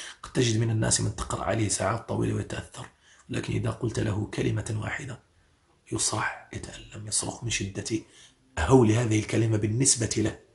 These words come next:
واضح؟ إلى ليست عائلتي ودائما معي طفلان، ليسوا أبنائي دائما معي.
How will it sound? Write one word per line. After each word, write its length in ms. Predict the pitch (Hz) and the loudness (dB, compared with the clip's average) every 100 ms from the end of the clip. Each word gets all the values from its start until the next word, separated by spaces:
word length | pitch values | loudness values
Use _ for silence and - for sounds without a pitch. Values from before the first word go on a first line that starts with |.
| _ _ | _ _
واضح؟ 240 | - 107 110 - | -2 0 0 -4
إلى 260 | - 101 104 | -2 2 6
ليست 500 | 110 104 - 123 - - - - | 6 6 4 2 -4 -14 -20 -10
عائلتي 560 | - 107 - 107 107 113 | 0 2 4 4 4 4
ودائما 520 | 104 104 113 - 107 | 4 4 2 2 0
معي 380 | 101 110 110 113 | 2 2 0 -2
طفلان، 540 | - 110 107 110 104 - | -2 -4 0 2 0 0
ليسوا 360 | 113 104 - - | 4 4 4 2
أبنائي 360 | 101 110 98 | 2 2 2
دائما 380 | 98 104 107 104 | 0 0 0 0
معي. 420 | 107 107 87 87 | 0 0 -2 -4